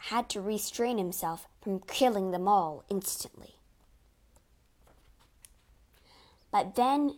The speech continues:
he saw her, Penelope, his beloved wife.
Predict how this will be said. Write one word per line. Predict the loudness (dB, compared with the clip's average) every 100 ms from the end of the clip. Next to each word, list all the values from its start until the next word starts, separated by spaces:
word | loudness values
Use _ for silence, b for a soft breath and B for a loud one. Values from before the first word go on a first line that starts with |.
| -10
he | -6
saw | -4 -2 -4 -6
her, | -14 -20 _ -14
Penelope, | -4 0 2 0 -10 -16 -20 _ _
his | -12
beloved | -2 2 4 2 -2
wife. | -4 -6